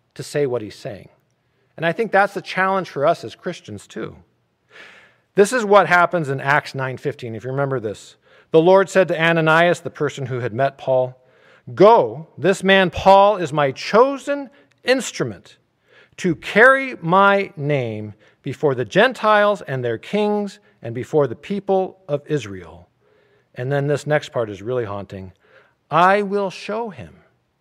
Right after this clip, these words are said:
how much he must suffer for my name."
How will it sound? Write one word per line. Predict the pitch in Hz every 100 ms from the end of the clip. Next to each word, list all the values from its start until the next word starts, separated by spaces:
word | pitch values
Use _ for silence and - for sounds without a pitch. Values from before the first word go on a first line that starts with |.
| _ _ _ _
how | - 165 185
much | 175 180 170 -
he | - 185
must | 170 160 - -
suffer | 185 165 - 80 _ _ _ _ _ _ _ _ _ _ _
for | 117
my | 107 107
name." | 104 110 -